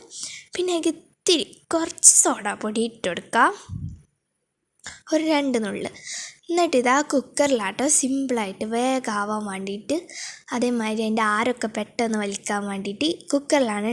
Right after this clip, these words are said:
ഉണ്ടാക്കുന്നത്. ഇനി അമ്മക്കതിൽ കുറച്ച് വെളിച്ചെണ്ണ ഒഴിച്ച് അതേപോലെ തന്നെ കുറച്ച് ചീരുള്ളിയാണ്ട് അരിഞ്ഞാണ്ട് ഇട്ട് കൊടുക്കുക. എന്നിട്ട് അതൊന്ന് മൂപ്പിച്ചെടുക്കണം. അപ്പോൾ ഞങ്ങൾ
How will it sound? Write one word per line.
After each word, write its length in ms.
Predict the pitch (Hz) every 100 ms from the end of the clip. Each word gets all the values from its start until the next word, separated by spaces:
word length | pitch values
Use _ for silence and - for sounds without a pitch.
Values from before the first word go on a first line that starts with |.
| 220
ഉണ്ടാക്കുന്നത്. 580 | 175 185 196 190 226 381 - - - - - _ 381
ഇനി 180 | 453 415 - - _ 233
അമ്മക്കതിൽ 600 | 226 220 220 233 214 208 247 370 - - -
കുറച്ച് 280 | 220 - 220
വെളിച്ചെണ്ണ 640 | 202 202 - 202 202 220 277
ഒഴിച്ച് 400 | 247 208 - - 320 370 - - - -
അതേപോലെ 520 | 262 262 226 208 196 180 -
തന്നെ 220 | 202 247 302
കുറച്ച് 240 | 247 - -
ചീരുള്ളിയാണ്ട് 720 | 254 262 269 269 226 208 196 233
അരിഞ്ഞാണ്ട് 480 | 254 247 247 240 220
ഇട്ട് 160 | 185 -
കൊടുക്കുക. 340 | 202 - - 269 349 - - -
എന്നിട്ട് 200 | - 320
അതൊന്ന് 200 | 320 302 277 233
മൂപ്പിച്ചെടുക്കണം. 920 | 220 220 226 - 226 - 196 196 302 415 - - - - _ - - - - - -
അപ്പോൾ 240 | 359 440 508 480
ഞങ്ങൾ 280 | 311 285 302